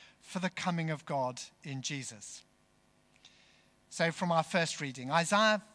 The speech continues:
forty, verse three, a voice is calling, "In the desert, prepare the way for the Lord.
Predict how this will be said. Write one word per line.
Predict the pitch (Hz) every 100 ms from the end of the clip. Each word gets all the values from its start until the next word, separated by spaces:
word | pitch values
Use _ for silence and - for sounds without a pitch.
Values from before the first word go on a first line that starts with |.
| _
forty, | - 170 165 - 151 147
verse | 160 165 160 -
three, | - 117 101 101 _ _ _ _ _ -
a | 160
voice | 233 302 -
is | 240
calling, | - 185 120 95 92 _ _ _ _ _ _ _ _ _ _ _ _ _ _ _
"In | 214 277
the | 247
desert, | 226 220 220 -
prepare | - 170 - 220 220
the | 202
way | 165 160 107 104 107
for | - - 147 151
the | 156
Lord. | 156 113 98 -